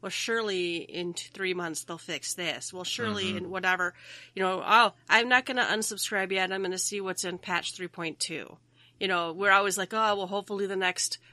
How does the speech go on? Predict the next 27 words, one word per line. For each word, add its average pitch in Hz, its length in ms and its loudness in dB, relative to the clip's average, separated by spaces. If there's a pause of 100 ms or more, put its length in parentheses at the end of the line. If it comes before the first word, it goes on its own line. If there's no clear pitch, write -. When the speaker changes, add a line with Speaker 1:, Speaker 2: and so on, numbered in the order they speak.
Speaker 1:
whatever 196 420 0
it 180 60 0
is 175 160 -2
is 175 160 -6
better." 185 400 -2 (640)
But 254 80 6
that's 285 160 8
kind 359 260 8
of 392 100 6
actually 302 440 6
how 269 140 6
I - 120 2
feel 302 300 2
<laughs> 247 80 -6
about 247 340 6
the 214 100 0
third 233 480 2
part 220 420 8 (120)
of 202 220 2
Eureka 196 680 2
is, 175 560 -2 (600)
uh, 185 300 0
I 214 180 6
think 294 240 -4
the 208 80 -4
second 240 420 2
part 247 340 4